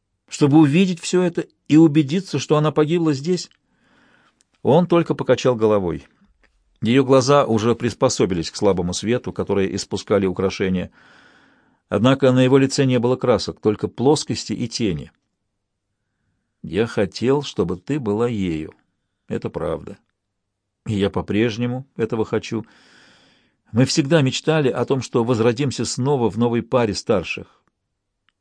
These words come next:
что мы будем гулять, танцевать и обедать вместе, снова любить друг друга в нашем саду. Именно поэтому мы и создали те колонны". Он глубоко вздохнул. "Но сюда я тебя привел не ради этого.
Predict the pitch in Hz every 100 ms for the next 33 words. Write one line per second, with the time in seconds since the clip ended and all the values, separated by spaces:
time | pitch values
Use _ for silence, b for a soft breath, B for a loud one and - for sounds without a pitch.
0 | _ - - 135 139 135 135 147 135 135
1 | 117 - - _ _ _ _ - 139 -
2 | 127 123 135 120 120 123 123 110 120 110
3 | - 101 - b b b b b b b
4 | b - 127 151 143 131 123 143 - 120
5 | 131 110 135 117 117 123 117 110 117 107
6 | 107 101 _ _ _ _ _ _ - _
7 | - 98 107 107 117 117 120 110 104 110
8 | 107 123 117 104 98 - 104 101 120 98
9 | 78 _ _ _ _ _ _ - 107 208
10 | 104 104 107 110 95 110 - 131 147 131
11 | b b b b b b b b 101 120
12 | 110 143 110 139 170 143 123 117 113 113
13 | 113 107 107 113 120 90 87 - 87